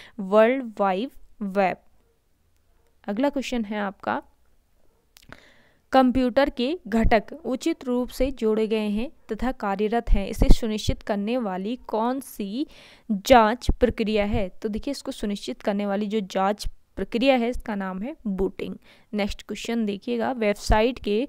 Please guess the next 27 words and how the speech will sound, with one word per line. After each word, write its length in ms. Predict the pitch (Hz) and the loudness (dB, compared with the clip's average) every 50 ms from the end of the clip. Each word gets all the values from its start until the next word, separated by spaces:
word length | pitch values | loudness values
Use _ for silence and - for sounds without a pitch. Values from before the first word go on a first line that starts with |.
| - - - _ - | -8 -16 -20 _ -2
प्रथम 340 | - 208 - - 311 311 330 | -2 -2 0 2 0 0 2
पृष्ठ 340 | - 240 214 208 - - 214 | 2 0 4 4 4 4 4
को 160 | - 247 262 | -4 -4 -4
क्या 260 | - - 247 233 240 | -4 -2 -2 -2 -2
कहा 320 | 240 - 208 185 190 190 208 | -2 -4 -6 -4 -4 -4 -4
जाता 340 | 202 196 185 185 - 190 | -2 -4 -4 -4 -6 -8
है? 240 | 185 185 214 214 190 | -6 -2 -2 -2 -2
वेबसाइट 560 | 185 196 190 185 185 - - 220 214 226 214 | -2 -2 -4 -4 -4 -4 -2 -2 -2 -2 -4
के 140 | - - 233 | -4 -4 -4
प्रथम 420 | 247 - - - - - 208 226 233 | -4 -6 -12 -10 -6 -4 -4 -4 -4
पृष्ठ 360 | - - 196 202 - - 220 | -4 -4 -2 -2 -2 -4 -4
को 140 | - 214 214 | -6 -6 -6
कहा 220 | - 208 185 196 | -6 -6 -6 -6
जाता 340 | 185 202 190 185 - - 185 | -4 -4 -4 -6 -6 -8 -10
है 220 | 175 196 247 302 | -8 -8 -8 -8
होम 580 | - - - - - 208 202 190 180 180 208 294 - _ _ _ _ _ - | -8 -10 -12 -8 -4 -2 -2 -2 -2 -4 -8 -10 -14 _ _ _ _ _ -6
पेज। 440 | 262 226 202 180 165 - - - - - - - - - _ _ _ - | -4 -4 -4 -4 -6 -10 -10 -10 -12 -20 -20 -20 -20 -20 _ _ _ -8
नेक्स्ट 300 | 202 214 - - - - | -8 -8 -8 -10 -14 -12
क्वेश्चन, 360 | - 240 - - 254 247 294 - - _ - _ _ _ _ _ _ _ _ _ _ _ _ _ _ _ - - | -12 -10 -10 -6 -6 -6 -6 -8 -16 _ -20 _ _ _ _ _ _ _ _ _ _ _ _ _ _ _ -4 0
एक 320 | 214 254 302 - - - - _ - | 2 2 2 0 -4 -20 -20 _ -18
सीडी 440 | - - - - 269 269 233 330 349 | -14 -8 0 2 2 6 8 6 6
रोम 300 | 285 254 226 220 220 208 | 6 6 4 2 0 -2
का 260 | 202 233 240 294 311 - 226 | 0 0 -2 -2 -2 -4 -4
जीवन 560 | 208 190 - 208 220 226 233 233 277 294 294 | -4 -4 -4 -2 0 0 2 2 0 0 -2
काल 440 | 277 - 208 185 180 180 214 277 277 _ _ - - | -2 -2 -2 -2 0 -2 -4 -6 -6 _ _ -8 -4
यानी 420 | 208 214 196 196 202 226 277 320 _ _ _ _ _ - | -4 -2 -2 -2 -4 -4 -6 -8 _ _ _ _ _ -6
लाइफ 380 | 220 214 208 220 214 220 269 | -4 2 6 8 8 8 6